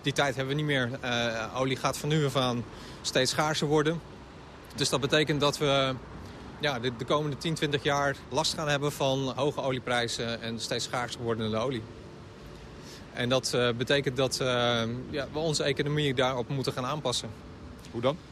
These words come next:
Speaker 1: De allerbeste maatregel die we kunnen nemen is echt heel structureel na gaan denken van hoe krijgen we die olieconsumptie omlaag en hoe krijgen we onze afhankelijkheid van olie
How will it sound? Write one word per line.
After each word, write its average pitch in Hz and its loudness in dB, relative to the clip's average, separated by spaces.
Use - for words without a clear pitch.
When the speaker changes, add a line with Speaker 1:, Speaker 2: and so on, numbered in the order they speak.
Speaker 1:
De 151 0
allerbeste 151 2
maatregel 147 2
die 139 0
we 135 2
kunnen 135 2
nemen 143 4
is 139 0
echt 139 -4
heel 147 4
structureel 143 4
na 143 4
gaan 147 0
denken 135 2
van 139 -4
hoe 143 0
krijgen 135 2
we 131 0
die 135 2
olieconsumptie 131 2
omlaag 127 2
en 160 0
hoe 135 0
krijgen 127 2
we 131 -4
onze 123 0
afhankelijkheid 127 0
van 123 -4
olie 151 2